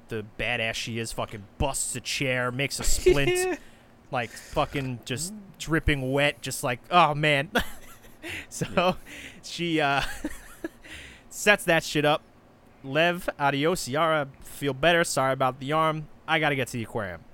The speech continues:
Speaker 1: You,
Speaker 2: Mm.
Speaker 1: uh, use, you cut through a tanker or a ferry. That whole sequence real great.
Speaker 2: It's awesome.
Speaker 1: Yeah, so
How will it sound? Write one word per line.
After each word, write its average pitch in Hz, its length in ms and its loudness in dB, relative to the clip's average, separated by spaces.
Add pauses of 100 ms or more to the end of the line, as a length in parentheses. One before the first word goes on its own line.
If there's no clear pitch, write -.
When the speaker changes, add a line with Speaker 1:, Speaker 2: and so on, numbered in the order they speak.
(480)
Speaker 1:
You, 127 340 -4
Speaker 2:
Mm. 120 220 -4
Speaker 1:
uh, 117 40 -4
use, 127 360 -6
you 120 100 -8
cut - 220 -6
through 135 240 -4
a 104 160 -6 (200)
tanker 165 480 2
or 123 180 0
a - 40 -6
ferry. 165 560 0 (720)
That 147 200 4
whole 156 100 0
sequence 151 440 -4
real 147 200 0
great. 180 360 -2 (100)
Speaker 2:
It's - 140 -16
awesome. - 360 -10 (200)
Speaker 1:
Yeah, 127 300 0 (120)
so 131 460 0